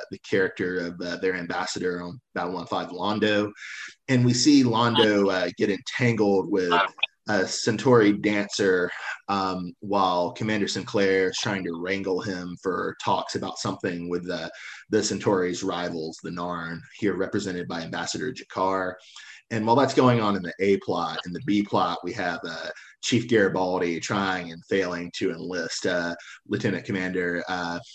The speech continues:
Ivanova to track down a rogue transmission on a sensitive, uh, channel. So what, uh, what did you take away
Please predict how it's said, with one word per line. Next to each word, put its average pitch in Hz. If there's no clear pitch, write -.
Ivanova 92
to 87
track 98
down 92
a 80
rogue 87
transmission 87
on 85
a 85
sensitive, 87
uh, 85
channel. 87
So 147
what, 190
uh, 165
what 196
did 185
you 143
take 131
away 98